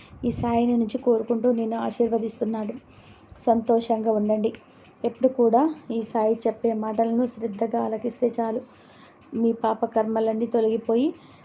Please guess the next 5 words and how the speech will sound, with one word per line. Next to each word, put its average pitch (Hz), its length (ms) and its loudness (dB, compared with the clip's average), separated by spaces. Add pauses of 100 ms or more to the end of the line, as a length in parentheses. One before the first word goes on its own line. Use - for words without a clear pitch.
(280)
నువ్వు 240 320 2 (420)
ఎప్పటికీ 240 520 0
కూడా 233 280 0
సంతోషంగా 226 760 -2
ఉంటావు. 220 440 -2